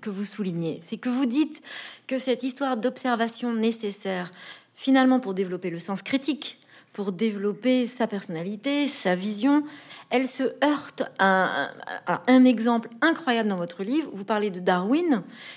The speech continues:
qui est sur son bateau avec son capitaine, qui, lui, est collectionneur. Alors, Darwin est collectionneur, il fait des observations. Son capitaine fait les mêmes observations. Et de cet exemple-là, vous dites, mais pourtant, il n'arrive pas à la même conclusion, puisqu'il y en a un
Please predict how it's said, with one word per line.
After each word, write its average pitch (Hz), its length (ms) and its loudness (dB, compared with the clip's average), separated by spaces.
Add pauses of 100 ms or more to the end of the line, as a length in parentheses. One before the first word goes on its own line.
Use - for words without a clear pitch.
(140)
qui 240 220 -4
est 233 80 2
sur 208 200 -10
son 156 160 -8
bateau 226 480 -2
avec 170 200 0
son 156 200 -10
capitaine, 277 600 -2
qui, 269 200 -4
lui, 262 300 0
est 170 120 -4
collectionneur. 220 840 2
Alors, 170 260 -8
Darwin 220 380 2
est 151 60 -6
collectionneur, 240 760 0
il 196 80 -6
fait 196 100 -6
des 180 200 -4
observations. 185 640 -4 (180)
Son 330 200 2
capitaine 277 480 2
fait 208 260 -2 (140)
les 180 140 -6
mêmes 220 400 2
observations. 170 580 -8 (420)
Et 302 140 4
de 262 100 0
cet 233 240 0
exemple-là, 196 540 -2
vous 240 140 -6
dites, 269 340 -4
mais 285 80 -8
pourtant, - 320 -2
il 311 100 4
n'arrive 214 240 2
pas 302 140 4
à - 20 6
la 262 80 6
même 240 160 2
conclusion, 226 480 -4 (300)
puisqu'il 277 280 -2
y 262 40 4
en 254 100 4
a 254 60 6
un 233 360 6